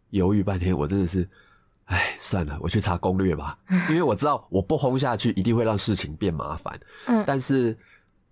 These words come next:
Speaker 1: 但是我真的轰不下去，就是看着一个脸，哦，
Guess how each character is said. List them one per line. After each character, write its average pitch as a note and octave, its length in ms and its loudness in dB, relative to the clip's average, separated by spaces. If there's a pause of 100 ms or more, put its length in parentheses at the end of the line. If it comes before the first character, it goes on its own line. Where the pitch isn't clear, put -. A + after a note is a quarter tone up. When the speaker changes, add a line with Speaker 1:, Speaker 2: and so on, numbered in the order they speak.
Speaker 1:
但 C#3 120 0
是 C#3+ 60 2
我 F2+ 100 2
真 F2+ 140 0
的 F2+ 60 2
轰 D#2+ 180 -2
不 D#2+ 100 -6
下 D2 200 -4
去， - 240 -14
就 A2 100 -12
是 G2+ 180 -2 (120)
看 D#3 200 -2
着 A#2+ 120 2
一 B2+ 80 2
个 A#2+ 160 2
脸， F2+ 360 0 (1120)
哦， G#2 140 0